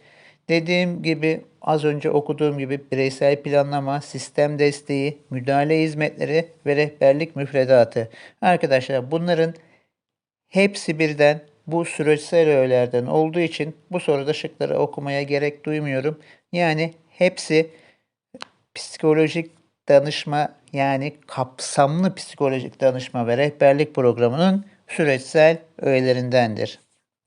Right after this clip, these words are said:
Beşinci soru, okul rehberlik ve psikolojik danışma programı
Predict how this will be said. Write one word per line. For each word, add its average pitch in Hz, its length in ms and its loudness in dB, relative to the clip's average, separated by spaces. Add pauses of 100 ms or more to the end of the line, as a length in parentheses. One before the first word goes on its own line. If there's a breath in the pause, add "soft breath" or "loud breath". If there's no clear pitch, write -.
(640)
Beşinci 175 420 2
soru, 175 360 2 (760 loud breath)
okul 175 380 2
rehberlik 170 580 4
ve 165 140 0
psikolojik 156 560 -2
danışma 156 420 0
programı 127 520 0